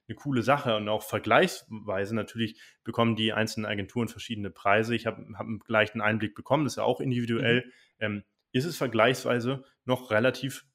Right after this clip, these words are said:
Speaker 1: günstig, so wenn man das vergleicht mit anderen Plattformen einfach. Und dafür dann die Ergebnisse so, sofort in zwölf bis,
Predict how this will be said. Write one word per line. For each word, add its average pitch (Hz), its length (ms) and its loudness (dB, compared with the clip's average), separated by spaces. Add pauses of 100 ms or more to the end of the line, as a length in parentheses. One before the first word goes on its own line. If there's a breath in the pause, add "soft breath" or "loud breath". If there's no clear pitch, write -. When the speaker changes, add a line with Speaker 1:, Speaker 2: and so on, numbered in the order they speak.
(180)
Speaker 1:
günstig, 143 580 0 (360)
so 92 240 -8
wenn 98 80 -2
man 98 100 -2
das 95 100 -8
vergleicht 101 380 2
mit 127 100 -4
anderen 147 240 2
Plattformen 95 400 -10
einfach. - 360 -12
Und 92 140 -8
dafür 104 320 0
dann 110 160 -2
die 107 100 -6
Ergebnisse 113 540 -4
so, 107 280 -10
sofort 104 520 0
in 104 240 -4
zwölf 113 380 -2
bis, - 280 -12